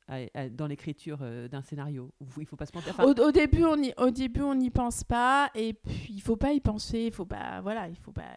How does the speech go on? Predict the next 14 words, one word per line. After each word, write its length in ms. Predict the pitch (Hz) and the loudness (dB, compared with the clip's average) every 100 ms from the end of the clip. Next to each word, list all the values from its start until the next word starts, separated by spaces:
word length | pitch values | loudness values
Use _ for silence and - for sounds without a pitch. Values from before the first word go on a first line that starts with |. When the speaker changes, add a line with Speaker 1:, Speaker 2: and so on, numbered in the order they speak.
| - | -18
Speaker 2:
il 120 | - | -20
faut 160 | - - | -16 -6
pas 120 | 151 | -6
y 80 | 156 | -6
penser. 520 | - 170 - 226 214 | -8 -8 -6 -6 -6
Bon, 220 | 190 151 - - | -6 -10 -12 -16
après, 220 | - - 165 | -14 -12 -10
faut 140 | 180 | -10
pas 140 | - | -10
être 120 | 156 - | -12 -16
fou 240 | - 190 | -8 -2
non 160 | 190 190 | -2 -2
plus 480 | 196 214 220 220 | 2 4 6 4
et, 220 | 175 160 | 0 -8